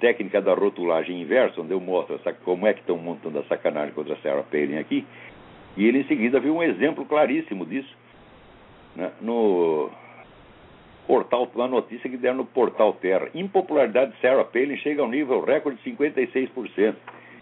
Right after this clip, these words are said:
E ele protesta. Ele fala, claro que essa, essa reportagem é totalmente falsa. Isso aí é, é im-, impossível.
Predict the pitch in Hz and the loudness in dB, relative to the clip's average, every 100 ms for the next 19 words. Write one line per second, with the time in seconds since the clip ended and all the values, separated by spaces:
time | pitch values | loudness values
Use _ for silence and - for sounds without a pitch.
0 | - - - 110 131 165 170 202 190 147 | -20 -20 -12 0 2 2 2 2 4 4
1 | 143 - - - _ _ _ _ _ _ | 4 0 -14 -16 _ _ _ _ _ _
2 | 107 123 151 165 143 139 185 139 - 98 | -6 -2 0 0 4 6 6 2 0 -2
3 | - 87 73 _ _ _ _ _ - - | 0 -4 -6 _ _ _ _ _ -20 -16
4 | - 107 110 110 107 117 - 101 117 120 | -4 -2 0 -2 0 -2 2 0 0 -2
5 | 170 214 220 175 120 107 117 156 - 90 | 2 2 2 0 0 -4 -8 -10 0 0
6 | 110 - - 135 160 170 151 180 175 101 | 0 -4 -8 -10 -4 -2 0 -2 -2 -6
7 | 87 80 120 139 127 143 - 180 - 143 | -8 -8 -10 -10 -10 -10 -10 -12 -6 0
8 | 139 85 - | 0 0 -10